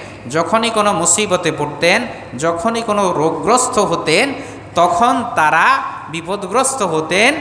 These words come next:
তখন তারা নামাজে দাঁড়িয়ে যেতেন। আমরা একটি হাদিস পাই, হুজাইফা ইবনুল ইয়ামান রাদিয়াল্লাহু তাআলা আনহু বর্ণনা করেন,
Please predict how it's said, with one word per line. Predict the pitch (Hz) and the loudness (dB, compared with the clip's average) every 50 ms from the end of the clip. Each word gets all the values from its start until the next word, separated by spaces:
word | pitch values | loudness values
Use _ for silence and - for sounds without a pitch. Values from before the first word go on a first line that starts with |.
| - - - - - - - | -4 -10 -12 -14 -16 -4 0
তখন | 185 180 175 - - 214 208 202 175 - | 0 2 2 2 0 0 0 -2 0 0
তারা | 156 156 156 170 208 240 - - - - - 170 | 2 4 4 4 4 4 2 0 -4 -8 -10 -6
নামাজে | 156 151 151 147 147 147 139 139 139 | -2 0 0 2 2 2 0 0 0
দাঁড়িয়ে | 123 117 113 107 107 104 98 - | 0 0 0 -2 -4 -8 -10 -10
যেতেন। | 110 107 - - - - - - - - - - - - - - - - - - - - - - - - - - - - - - - - - - - - - - - - - - - - - - - - - - - - - - - - - | -12 -14 -14 -16 -18 -18 -20 -20 -20 -20 -20 -20 -20 -20 -20 -20 -20 -20 -20 -20 -18 -18 -18 -18 -18 -18 -18 -16 -16 -16 -16 -14 -14 -16 -16 -16 -16 -16 -16 -16 -16 -16 -16 -16 -16 -16 -16 -16 -16 -16 -16 -16 -16 -16 -16 -16 -10 -6 -2
আমরা | 147 139 151 165 | 0 2 2 2
একটি | 151 151 - 160 | 2 0 -2 -4
হাদিস | - - 139 135 143 156 151 - - | -2 -2 -2 -2 -2 -2 -2 -2 0
পাই, | - 127 120 123 85 80 - - - - - - - - - - - - - - - - - - - - - - - - - - - - - - - - - - - - - - - - - - - - - | 0 2 2 0 -2 -4 -10 -12 -14 -16 -16 -18 -18 -18 -18 -20 -20 -20 -20 -20 -20 -20 -20 -20 -20 -20 -20 -20 -20 -20 -20 -20 -20 -18 -18 -16 -16 -16 -16 -16 -16 -16 -16 -16 -16 -16 -16 -14 -8 -2 0
হুজাইফা | 160 - 190 190 180 - 240 | 2 2 2 2 2 0 0
ইবনুল | 233 - 214 196 190 208 196 185 | 0 0 -2 -2 -2 -2 -2 0
ইয়ামান | 175 165 165 170 202 170 | 0 0 2 2 0 0
রাদিয়াল্লাহু | 170 180 170 180 170 160 151 147 147 160 165 160 160 | 0 -2 0 0 0 0 0 2 2 4 4 2 0
তাআলা | 151 156 139 131 135 139 147 131 143 | 0 0 0 2 2 2 2 2 2
আনহু | 123 117 135 151 165 147 147 131 123 | 2 2 0 0 -2 -4 -6 -4 -2
বর্ণনা | 127 123 117 120 120 120 123 123 | -2 -2 -2 -2 -2 -2 -2 -2
করেন, | 123 - 151 107 110 127 | -2 -2 -2 -2 -2 -4